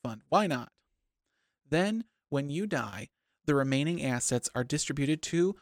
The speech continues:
your local church, the community foundation, and other charities that you designate. You get to leave a legacy of generosity and, quite frankly, impact. And as you can see, it all relates. And all of that comes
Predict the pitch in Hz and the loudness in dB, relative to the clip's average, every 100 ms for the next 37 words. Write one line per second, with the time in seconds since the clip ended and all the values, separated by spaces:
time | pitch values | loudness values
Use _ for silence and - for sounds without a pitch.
0 | _ _ 139 156 175 190 190 208 - 214 | _ _ 4 6 6 4 2 0 0 -2
1 | 190 - 165 - 175 185 190 165 - 135 | -2 -2 -2 0 0 0 0 0 0 -2
2 | 127 120 - 147 175 - - 202 240 233 | 0 -2 0 -2 -2 -8 0 2 2 0
3 | - 160 131 123 - 131 123 131 123 123 | 0 -2 -2 -4 -2 -2 -4 -4 -2 -2
4 | 131 123 120 _ _ _ - 185 233 240 | -6 -12 -12 _ _ _ -4 0 2 2
5 | 190 196 190 190 175 165 165 165 131 135 | 0 -2 -2 -2 -2 0 0 0 -2 -2
6 | 139 156 180 160 156 135 131 135 151 156 | 0 0 0 -2 -2 -2 -4 -4 -4 0
7 | 185 175 165 175 - 143 107 131 131 - | 0 -2 -2 -2 -4 -4 -6 -6 -8 -2
8 | 135 135 - 175 190 - 180 165 _ - | -2 -2 -4 -2 -2 -2 -4 -4 _ -4
9 | 147 160 139 - 139 - _ _ _ _ | 0 2 0 -2 -8 -10 _ _ _ _
10 | _ _ _ _ _ - 151 170 185 190 | _ _ _ _ _ -6 -2 0 0 -4
11 | 180 - 190 175 _ _ _ _ - 147 | -4 -4 -4 -8 _ _ _ _ -8 -8
12 | - 139 156 170 151 143 156 170 - - | -4 -2 0 0 -2 -2 -2 -2 -4 -4
13 | - - _ _ _ - 156 - 151 175 | -4 -6 _ _ _ -4 -4 -2 4 4
14 | 226 185 156 120 - - 104 104 | 4 0 0 -2 -2 -8 -8 -8